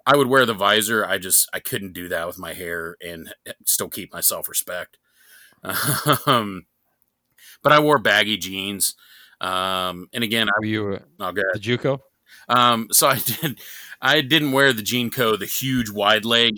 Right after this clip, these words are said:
Speaker 1: that
Speaker 2: jeanco,
Speaker 1: you, when you
Speaker 2: yeah.
Speaker 1: think jeanco, you know, where it's, like, two feet wide. I did not do that. Um, uh, p-, mostly because I was cheap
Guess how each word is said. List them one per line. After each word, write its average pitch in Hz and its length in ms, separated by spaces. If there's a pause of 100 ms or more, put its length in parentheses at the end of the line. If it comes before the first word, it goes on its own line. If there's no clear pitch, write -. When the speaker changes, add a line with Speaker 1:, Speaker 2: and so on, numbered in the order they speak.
Speaker 1:
that 101 160
Speaker 2:
jeanco, - 0
Speaker 1:
you, 98 260
when 104 200
you 90 80
Speaker 2:
yeah. 85 60
Speaker 1:
think 107 260
jeanco, 104 680
you 98 100
know, 95 160
where 92 140
it's, - 120
like, - 180
two 113 200
feet 101 300
wide. 98 540 (340)
I 113 100
did 117 140
not 101 300
do 104 180
that. 104 340 (420)
Um, 87 640 (880)
uh, 113 80 (220)
p-, - 220
mostly 127 480
because 107 380
I 95 120
was 85 140
cheap 98 400